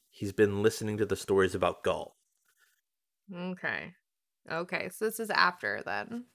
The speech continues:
Speaker 1: Yep. So it, it, like, it gives us an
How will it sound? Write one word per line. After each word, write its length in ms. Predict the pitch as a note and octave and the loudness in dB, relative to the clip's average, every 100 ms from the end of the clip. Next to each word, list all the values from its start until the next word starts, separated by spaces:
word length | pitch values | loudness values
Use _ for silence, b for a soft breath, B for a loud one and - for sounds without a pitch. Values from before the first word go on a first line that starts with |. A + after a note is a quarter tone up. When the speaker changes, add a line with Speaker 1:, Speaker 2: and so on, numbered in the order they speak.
| _ _ _ | _ _ _
Speaker 1:
Yep. 200 | G2+ - - - _ _ _ _ _ - | 0 0 -6 -20 _ _ _ _ _ -18
So 220 | - D#3 C3+ | 0 8 10
it, 180 | C3 | 10
it, 120 | A2 A#2+ | 4 2
like, 200 | D3+ - | 2 4
it 180 | D3+ - | -2 4
gives 240 | D#3 C#3 | 2 6
us 300 | C#3 - - _ _ _ _ _ _ _ _ _ A#2 F2+ - _ _ | 6 4 -10 _ _ _ _ _ _ _ _ _ -20 -20 -20 _ _
an 200 | G#2+ A2 | -2 -2